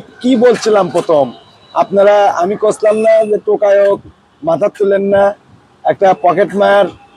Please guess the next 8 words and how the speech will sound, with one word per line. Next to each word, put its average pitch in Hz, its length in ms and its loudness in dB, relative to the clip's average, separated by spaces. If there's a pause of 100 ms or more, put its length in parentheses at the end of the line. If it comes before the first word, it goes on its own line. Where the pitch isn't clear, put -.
(500)
একটা 160 300 0
রাস্তার 185 400 0
ফুটপাতের, 196 640 -2
আহ, - 1000 -4
ভাইরাল 170 360 2
করে 202 240 0
দিয়েন 196 320 0
না, 196 160 0